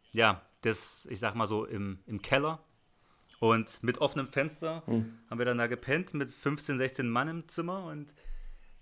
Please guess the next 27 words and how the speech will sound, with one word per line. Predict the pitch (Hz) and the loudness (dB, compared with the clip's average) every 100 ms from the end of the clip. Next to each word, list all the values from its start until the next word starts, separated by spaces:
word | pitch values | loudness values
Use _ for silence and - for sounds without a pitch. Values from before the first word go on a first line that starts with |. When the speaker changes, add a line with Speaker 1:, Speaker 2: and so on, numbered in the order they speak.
| - | -8
Speaker 1:
am | 113 | -2
Morgen | 113 135 165 139 | 4 4 4 2
wurde | 151 | 4
man | 143 139 | 4 2
dann | 131 117 | 0 -2
lautstark | 110 135 - - 147 143 | 4 4 2 0 0 0
durch | 139 - | -2 -2
eine | 117 | 2
Baustelle | 117 170 - 143 | 4 4 2 0
auch | 143 147 | 0 -2
geweckt | 127 139 190 - - | -4 -2 -4 -6 -8
und, | 139 131 123 | -4 -4 -2
äh, | 123 | -2
du | 117 113 | 0 0
weißt | 123 - | 0 0
ja, | 123 | -2
wie | |
empfindlich | 120 117 - 214 170 156 139 | -2 0 2 2 2 -2 0
Erik | 131 147 165 | -2 -2 -4
ist, | 190 - | -6 -2
ja, | 127 123 | -2 2
in | 127 | 4
Speaker 2:
Mhm. | 135 | 6
Speaker 1:
Bezug | 170 139 127 | 4 0 -2
auf | 117 | -4
seinen, | - 120 120 120 117 - - - _ _ | -2 0 0 -2 -6 -14 -20 -20 _ _
ja, | 107 110 92 | 0 0 0